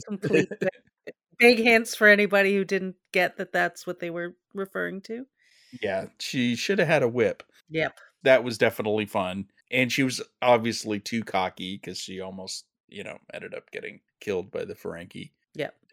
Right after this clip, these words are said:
Speaker 2: But I, I was caught off guard 'cause I did kinda think maybe there is something nefarious going on with this Petra person where she's,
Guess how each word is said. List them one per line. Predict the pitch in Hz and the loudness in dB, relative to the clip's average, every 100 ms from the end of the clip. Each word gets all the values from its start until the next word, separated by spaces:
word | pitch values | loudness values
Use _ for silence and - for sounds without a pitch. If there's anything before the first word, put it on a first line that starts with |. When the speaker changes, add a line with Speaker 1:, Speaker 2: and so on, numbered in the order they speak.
| - | -2
Speaker 2:
But | 147 156 | 4 6
I, | |
I | 156 143 | 6 4
was | 147 151 151 143 - | 6 8 8 6 0
caught | 139 127 | 2 6
off | 120 113 | 6 4
guard | - 113 113 110 107 _ - | 4 4 6 4 2 _ -8
'cause | 117 | -2
I | 123 | 0
did | 117 135 139 - _ _ - | 2 2 0 -4 _ _ -6
kinda | 123 123 | -2 -2
think | 117 113 - | -2 -2 -2
maybe | 107 107 | -4 -2
there | 104 104 87 | 2 2 2
is | 107 - | -4 -4
something | 107 101 107 104 | -6 -2 -4 -4
nefarious | 98 104 101 98 101 98 - _ _ - | -4 -4 -2 0 -2 -4 -10 _ _ -8
going | 110 104 101 | -2 0 0
on | 101 101 104 104 104 | -2 -2 -4 -6 -8
with | 98 | -8
this | 95 - | -8 -8
Petra | 95 101 107 | -2 -4 -4
person | - 101 101 101 95 90 | -6 -6 -6 -8 -8 -10
where | 98 | -12
she's, | - 104 - | -12 -14 -14